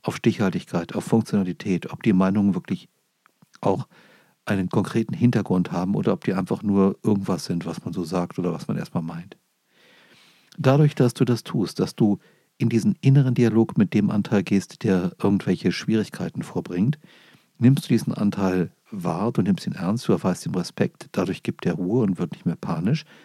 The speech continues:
weil er den Eindruck hat, nicht gehört zu werden. Und zum anderen ist es so, dass du gleichzeitig auch überprüfen kannst, gibt es hier tatsächlich Probleme oder gibt es symbolische Probleme oder gibt es überhaupt keine Probleme und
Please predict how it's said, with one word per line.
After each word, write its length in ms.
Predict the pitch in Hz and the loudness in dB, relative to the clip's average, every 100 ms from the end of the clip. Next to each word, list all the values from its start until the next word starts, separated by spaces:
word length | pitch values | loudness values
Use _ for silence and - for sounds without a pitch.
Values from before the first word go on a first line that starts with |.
| _ | _
weil 120 | 104 | -2
er 80 | 98 | 0
den 80 | 92 | -2
Eindruck 340 | 92 95 90 | -2 -2 -2
hat, 180 | 95 - | -8 -4
nicht 160 | - - | -6 -4
gehört 280 | 87 90 - | -4 -4 -2
zu 140 | 90 | -2
werden. 320 | 85 85 117 - _ _ - - - - | 0 -2 -2 -6 _ _ -20 -20 -20 -2
Und 160 | - 117 | 0 4
zum 180 | 117 | 4
anderen 320 | 107 160 160 104 | 6 6 6 4
ist 160 | - | 0
es 120 | 95 | -4
so, 220 | - 95 135 - - - _ | 2 2 0 -6 -20 -20 _
dass 180 | - 104 | -2 0
du 220 | - - - | 2 2 0
gleichzeitig 580 | - 127 - 131 123 - | 0 0 2 0 0 0
auch 180 | 107 - | 0 0
überprüfen 600 | 107 92 - 170 - 131 | -2 -2 -2 -2 0 0
kannst, 400 | - 95 - - - _ | 0 -2 -4 -14 -20 _
gibt 300 | - 151 - | -4 -4 0
es 160 | 196 151 | 0 0
hier 340 | - 147 135 | -4 0 0
tatsächlich 640 | - - - - - 139 - | 2 -4 -2 -4 -2 -6 -4
Probleme 840 | - - 90 110 131 131 131 131 - | -4 -2 0 2 4 4 4 2 -2
oder 140 | 95 | -4
gibt 220 | 87 95 95 | -2 -4 -4
es 100 | 85 | 0
symbolische 440 | 90 117 127 127 | 4 6 6 2
Probleme 540 | - - - 120 117 | 0 -2 2 4 4
oder 160 | 107 90 | 0 0
gibt 140 | 87 | -4
es 60 | - | -4
überhaupt 300 | 80 110 120 | -2 -2 0
keine 220 | 120 120 | -2 -2
Probleme 540 | 104 110 107 107 104 107 - - - _ - | 0 -2 0 0 0 -2 -10 -20 -20 _ 4
und 260 | 120 113 | 4 4